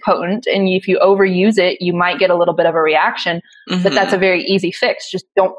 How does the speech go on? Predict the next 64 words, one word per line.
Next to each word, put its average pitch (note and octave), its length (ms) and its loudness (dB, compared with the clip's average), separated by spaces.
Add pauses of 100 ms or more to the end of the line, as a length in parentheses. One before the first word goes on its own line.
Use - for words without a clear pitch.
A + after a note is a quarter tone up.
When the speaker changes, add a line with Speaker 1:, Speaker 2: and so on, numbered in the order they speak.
(120)
Speaker 1:
use A#3+ 300 4
it G#3 100 4
like F#3 220 0
you F#3+ 80 2
use F#3+ 200 2
other F3+ 160 2
products. G#3+ 540 -2
Use F#3 180 0
it F#3 80 2
like E3+ 280 0
it's - 340 -6
instructed E3+ 560 -4
to F3+ 100 -8
use." E3+ 220 0
And F#3 320 0
I G3 140 2
think C4 180 2
it's C4 140 2
more A#3 120 6
of G#3+ 80 2
a G3+ 60 4
mental G#3+ 320 2
thing F#3 480 -2
than F#3 160 0
anything A3 380 0
for E3+ 100 -4
people. - 260 -4
Is - 120 -2
they're F3+ 100 -2
just F#3 160 -8
like, E3+ 220 2
no, G3+ 200 4
they're D#3 120 4 (240)
used - 180 -4
to - 140 -10
this. - 220 -2 (280)
They're F3 140 0
used A3+ 320 2
to C4+ 60 0
Speaker 2:
Mm-hmm. - 60 -4
Speaker 1:
smelling G#3 340 2
so G3+ 180 4
bad. F3+ 400 2 (240)
They're F3+ 100 0
used G#3+ 220 2
to A3 80 0
having G3 260 0
a F#3 60 -2
stick A3+ 260 -2
in A3 80 4
their G#3 100 4
purse G#3 300 2
and F#3+ 80 -4
in F3+ 80 0
their F3+ 180 2
car G#3 220 4
and F3 100 2
in F3 80 -2
their F3+ 80 2
gym G#3 280 2
bag E3+ 280 2
and, E3 240 0
you G3+ 60 2
know, E3+ 300 4